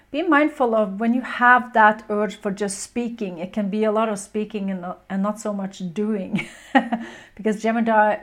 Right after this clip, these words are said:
Gemini is a sign that likes to, you know, be like the multitasker, wants to do all the things all at once. So when it comes to health and, uh, fitness, get the movement in, but find something that it's maybe lighter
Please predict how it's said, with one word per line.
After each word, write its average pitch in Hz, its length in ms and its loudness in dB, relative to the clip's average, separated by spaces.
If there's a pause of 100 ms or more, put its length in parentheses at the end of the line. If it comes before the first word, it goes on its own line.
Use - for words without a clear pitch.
(140)
Gemini 233 500 2
is 214 180 -2
a 220 80 -4
sign 214 300 -2
that 202 100 -2
likes 190 400 -2
to, 208 300 -2
you 196 200 -4
know, 202 420 -4 (680)
be 208 200 -2
like 196 280 0
the 196 80 -4
multitasker, 202 920 -2
wants 196 300 -8
to 202 140 -6
do 202 420 -6
all 208 220 0
the 202 100 -8
things 202 420 -6
all 190 220 -2
at 185 120 -4
once. 233 600 -2
So 208 340 0
when 202 140 -4
it 196 120 -12
comes 214 260 -4
to 208 80 -8
health 196 340 -4
and, 190 320 -2
uh, 170 120 -8
fitness, 208 720 -6 (960)
get 294 260 -2
the 262 80 -4
movement 226 640 0
in, 123 440 -8 (300)
but 226 120 -8
find 302 380 0
something 233 540 0
that 202 180 2
it's - 260 -12
maybe 208 420 -4
lighter 233 840 0